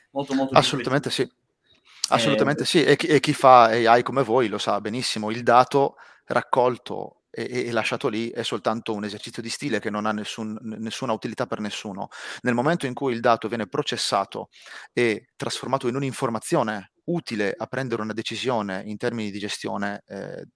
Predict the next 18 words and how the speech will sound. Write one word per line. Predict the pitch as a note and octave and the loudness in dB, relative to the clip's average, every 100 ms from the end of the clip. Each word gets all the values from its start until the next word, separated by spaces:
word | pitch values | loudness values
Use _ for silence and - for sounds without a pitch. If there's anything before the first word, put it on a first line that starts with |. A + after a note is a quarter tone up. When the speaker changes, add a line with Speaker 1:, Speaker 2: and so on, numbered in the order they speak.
| _ | _
Speaker 2:
de-, | A2 | -12
di | A2 | -8
processo, | - B2+ G2+ - - G#2+ - - - - | -6 -4 -4 -6 -6 -8 -10 -14 -12 -4
allora | C3 A2 A2+ B2 | 0 4 6 6
<laughs> | - C3+ - - | 6 0 -2 -6
acquisisce | - B2+ A#2+ A#2 B2 | -6 -4 -2 -2 -2
un | |
valore, | A#2 G#2+ G2+ A#2+ A2+ - - _ | 0 0 2 2 2 0 -12 _
eh, | - G2+ G2 G2 G2+ - - - | -12 -10 -8 -10 -14 -18 -20 -16
no-, | G2+ G#2+ | -10 -8
notevole, | B2 B2+ C#3+ C3+ A2 G2+ G2 G#2 | -4 2 4 4 2 0 -4 -6
e | G#2+ | -12
soprattutto | - - - - C3 | -8 -8 -8 -6 -4
se | A#2 A2 - | 0 0 -2
mi | A#2+ A#2 | -4 -4
aiuta | G#2+ - A#2 | -4 -4 -2
a | A2 | -2
capire, | A#2 A2 A2 A2 A#2 | -4 -6 -2 0 0